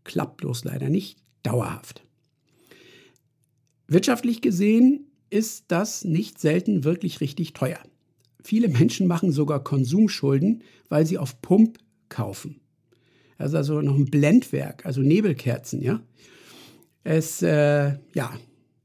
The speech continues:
fehlen dir dann vielleicht irgendwann, wenn du sowas machen würdest, Rücklagen, finanzielle Rücklagen, die dir ja, das hatten wir in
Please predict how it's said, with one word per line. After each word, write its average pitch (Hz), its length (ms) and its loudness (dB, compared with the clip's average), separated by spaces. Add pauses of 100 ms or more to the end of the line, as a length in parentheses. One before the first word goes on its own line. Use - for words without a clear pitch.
(260)
fehlen 175 380 4
dir 175 120 2
dann 170 200 2
vielleicht 151 360 -2
irgendwann, 160 500 2
wenn 160 120 2
du 151 60 0
sowas 143 320 -4
machen 147 260 0
würdest, 147 380 -2
Rücklagen, 147 420 2
finanzielle 143 500 -2
Rücklagen, 135 460 -2
die 151 100 -2
dir 160 140 2
ja, 190 160 0
das 185 220 -4
hatten 143 240 0
wir 135 160 -2
in 127 220 -4